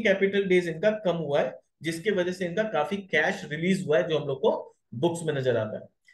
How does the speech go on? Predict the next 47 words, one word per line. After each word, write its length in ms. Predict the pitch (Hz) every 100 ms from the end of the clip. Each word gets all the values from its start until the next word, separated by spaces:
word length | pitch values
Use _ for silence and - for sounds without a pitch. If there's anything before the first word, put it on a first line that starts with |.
| _ - 160
अब 80 |
हम 120 | 185 190
लोग 140 | 202
अगर 260 | 202 196 -
share 240 | 180 190
holding 300 | 196 202 214
pattern 340 | 190 180 196
देखें 240 | 196 190 202
तो 60 |
promoter 520 | 202 175 160 175 175 208
के 120 | 208
खुद 280 | - 165 -
के 80 | 226
पास 220 | 220 214
almost 680 | - 160 165 170 185 226 233
seventy 500 | - 202 185 185 185
five 260 | 180 170 165
percent 280 | 160 151
holding 280 | 131 123 107
है, 100 | 107 _ _ _ _ _ -
Foreign 340 | 175 202 220
investor 400 | 214 202 196 208
के 100 | 202
पास 160 | 202 175
zero 240 | 165 185
point 240 | 196 190
zero 240 | 170 175 185
two, 280 | 208 202 185
mutual 280 | 147 190
fund 220 | 185 185 185
के 60 |
पास 200 | 190 185
ज़ीरो 220 | 165 156
पॉइंट 300 | 175 180 180
टू 140 | 180 185
एट 140 | 214
और 100 | 202
public 360 | 165 160 170 170
के 60 |
पास 360 | 165 185 - - _ _ _
ट्वेंटी 320 | 175 165 165
फ़ाइव 340 | 170 156 156 -
पॉइंट 220 | 185 233
टू 80 | 196
फ़ोर 260 | - 156 127
परसेंट 300 | 113 110
है। 80 | 107